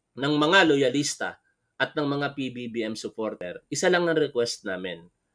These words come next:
Konting hinay sa pakikisalamuha dito kay Daryl Yap.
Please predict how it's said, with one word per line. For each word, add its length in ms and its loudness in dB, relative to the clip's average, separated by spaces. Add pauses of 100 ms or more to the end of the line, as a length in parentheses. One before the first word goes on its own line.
(400)
Konting 580 6
hinay 880 2 (260)
sa 220 2
pakikisalamuha 1200 2 (320)
dito 340 4
kay 220 4
Daryl 320 0
Yap. 240 2